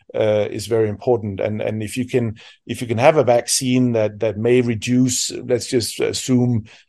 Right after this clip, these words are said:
ten percent of preterm deliveries or re-, re-, get rid of ten percent of preterm deliveries, that's also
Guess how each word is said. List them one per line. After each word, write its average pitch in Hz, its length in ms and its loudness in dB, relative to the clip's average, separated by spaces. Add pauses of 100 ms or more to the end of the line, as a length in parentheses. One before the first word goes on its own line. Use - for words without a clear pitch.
(140)
ten 143 280 2
percent 127 480 2
of 110 100 0
preterm 123 420 -2
deliveries 117 560 2
or 104 220 -2
re-, 110 180 -4
re-, 110 480 -12
get 110 200 0
rid 131 160 2
of - 100 0
ten 117 180 -2
percent 113 420 -2
of 104 160 -4
preterm 107 300 -6
deliveries, 110 440 -2
that's 110 200 0
also 113 480 -2